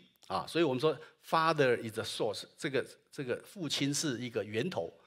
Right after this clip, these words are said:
是他差派啊。那很好玩，我一直在，一开始还没有信主的时候，一直在想这个问题。信主又继续想，他说：“这个你们要治理这地。”我在想说，这个有点夸张哈。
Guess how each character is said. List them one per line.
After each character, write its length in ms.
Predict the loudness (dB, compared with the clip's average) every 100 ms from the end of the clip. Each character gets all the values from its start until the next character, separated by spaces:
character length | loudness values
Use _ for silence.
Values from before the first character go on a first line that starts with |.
| _ _
是 160 | -4 -2
他 160 | 0 0
差 320 | 0 0 0
派 240 | -2 -6 -8 _ _
啊。 200 | -18 -18 _ -20 -20 _ _
那 280 | 4 8 8 6 -8 _ _
很 160 | 0 8
好 140 | 10
玩， 100 | 10
我 120 | 10
一 20 | 6
直 140 | 8
在， 120 | 8 6 0
一 80 | -6
开 240 | 0 2
始 160 | 2 4
还 80 | 4
没 80 | 4
有 60 |
信 220 | 2 2
主 140 | 0 -2
的 80 | -4
时 40 |
候， 40 |
一 60 | -4
直 60 | 0
在 40 |
想 180 | 0 0
这 80 | -4
个 60 | -4
问 140 | -4
题。 200 | -6 4
信 180 | 6 6
主 140 | 4
又 100 | 2
继 140 | 2 2
续 160 | -4
想， 180 | -2 -4 -6
他 100 | -8
说 180 | -6 -6 -8 -20 -20 _ _ -8
：“这 80 | 2
个 160 | 4 4
你 60 |
们 80 | 2
要 60 | 0
治 280 | -2 -2 -2
理 160 | -2
这 180 | 2 2
地。” 300 | 2 -4 -6 -16 _ _
我 60 | -10
在 100 | -4
想 180 | -2 -2
说， 160 | -6
这 140 | -8 -8
个 80 | -10
有 140 | -10
点 120 | -10
夸 220 | -8 -6
张 180 | -4 -4
哈。 200 | -6 -12